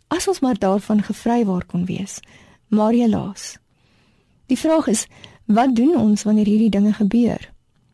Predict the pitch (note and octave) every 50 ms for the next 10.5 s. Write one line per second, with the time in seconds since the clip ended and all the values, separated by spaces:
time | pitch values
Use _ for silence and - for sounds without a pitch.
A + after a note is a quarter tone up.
0 | _ _ - - B3 B3 C4+ D4+ D#4+ - - G#3+ F#3 F3+ F3+ G3 G#3+ G3+ - G3
1 | G3 F#3+ F#3 F#3+ F#3+ G3+ - - G3+ G3 F#3+ F#3 F#3+ G3 G3+ G3+ - - - B3+
2 | A3+ - C#4+ B3+ A#3 G#3+ - - A3 G#3+ G#3+ G#3+ - A3 G3 G3 G#3 - - -
3 | - - - - - _ - - B3 - C4 B3 - - - D4+ D#4+ E4 E4 D#4
4 | - - - - G3+ G3+ - - - - A3 - G3 G3 G#3+ A#3+ B3+ B3 - -
5 | - G#3+ G#3+ - - - - - - - C4+ C4 B3 - - - - D3 - -
6 | - - - G3 - - - _ _ _ _ _ _ - - - - _ _ -
7 | A#3+ A#3 A3+ A#3+ B3 A#3+ - - D#4+ F4+ F4 B3+ G#3 A3 B3+ - - D#4 C#4+ A#3
8 | G3+ G3+ F#3+ G3 G#3+ G#3 - G#3 - G#3+ G3 F#3 F3+ F3 F3 F#3+ F#3+ F3+ E3+ F3
9 | - - - A3 - - - - - - G3+ F#3+ - _ _ _ - A#3+ A#3+ B3+
10 | B3 A#3+ A#3+ - C#4 C4+ G#3+ G3 G3 -